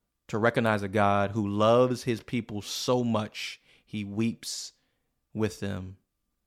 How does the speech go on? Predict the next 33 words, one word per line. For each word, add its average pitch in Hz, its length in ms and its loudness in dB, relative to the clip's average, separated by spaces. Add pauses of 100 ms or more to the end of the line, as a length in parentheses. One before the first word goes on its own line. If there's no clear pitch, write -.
And 104 100 -8
I 120 100 0
can't, 120 280 -2
I, 131 180 4 (280)
I 143 120 6
don't 127 180 6
know 117 160 6
what 127 160 6
that 127 200 0
looks 120 260 -2
like 123 220 0
in 107 140 -6
terms 117 400 -2
of 104 160 -4
this 104 140 -6
holy, 117 440 2
massive 110 640 -2
creator 113 600 0
God 110 520 2 (340)
weeping 117 440 0
on 110 100 2
behalf 113 320 -2
of 123 160 -4
us, 127 200 2 (280)
but 117 80 2
I 107 80 0
can 98 160 -4
see 139 440 0
it 127 100 0
well 120 640 6 (180)
as 107 380 -4 (240)
his 131 540 2
followers 101 920 2